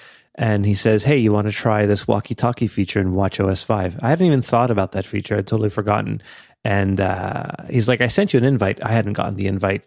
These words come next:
It's weird 'cause you kinda have to turn it on in the watch and go check and get the invite. It's, it's a little buggy, I think, at this point,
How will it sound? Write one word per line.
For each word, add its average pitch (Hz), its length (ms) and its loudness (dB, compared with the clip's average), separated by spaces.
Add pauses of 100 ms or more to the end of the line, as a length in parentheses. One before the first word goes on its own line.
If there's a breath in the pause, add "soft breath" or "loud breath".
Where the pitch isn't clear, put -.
(140)
It's - 160 -4
weird 117 340 2
'cause 123 140 2
you 127 80 0
kinda 143 220 2
have 123 80 0
to 123 100 0
turn 110 240 0
it 98 80 2
on 101 160 0
in 101 60 2
the 95 100 2
watch 98 340 2
and 98 120 -6
go 95 80 2
check - 420 -6 (460 loud breath)
and 98 360 -4
get 101 140 -2
the 101 100 -2
invite. 101 240 2
It's, 113 160 -2
it's 131 160 -4
a 185 40 4
little 185 240 4
buggy, 139 360 2
I 156 60 2
think, 165 280 0
at 151 120 -2
this 156 120 -2
point, 165 300 0